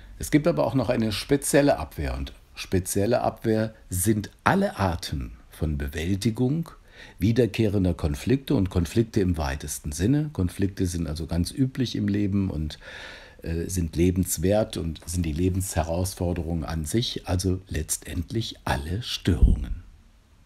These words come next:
Dazu wollen wir ein paar Zitate hören.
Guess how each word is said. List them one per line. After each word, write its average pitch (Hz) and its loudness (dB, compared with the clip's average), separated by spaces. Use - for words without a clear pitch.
Dazu 143 -2
wollen 147 2
wir 143 4
ein 139 2
paar 123 0
Zitate 87 0
hören. 58 -6